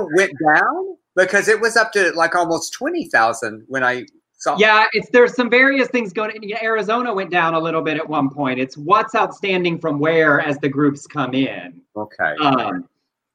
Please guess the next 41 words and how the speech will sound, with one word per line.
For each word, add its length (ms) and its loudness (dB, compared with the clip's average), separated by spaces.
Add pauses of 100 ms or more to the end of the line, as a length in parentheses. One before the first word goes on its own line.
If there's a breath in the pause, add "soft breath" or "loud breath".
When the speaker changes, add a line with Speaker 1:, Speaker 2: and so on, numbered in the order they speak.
(580)
Speaker 2:
but 240 0
so 140 4
I 120 6
think 400 2
they're 140 2
gonna 160 0
make 180 0
us 140 -6
wait 220 -2
a 80 -6
really 480 2
long, 460 2
honestly, 840 -4
until 360 -2
one 280 0
state 420 0
says 300 -2
we 100 -6
have 160 0
no 260 2
more 180 0
ballots 360 0
to 80 -10
count, 340 -8
because 240 -12
no 200 -4
network 380 -2
wants 180 -4
to 80 -10
be 80 2
the 80 -4
first 300 -4
to 80 -10
call 320 -2
it, 180 -4 (280)
because 360 0
there 120 4
will 220 4
be 140 0
lawsuits, 680 2
and 240 -6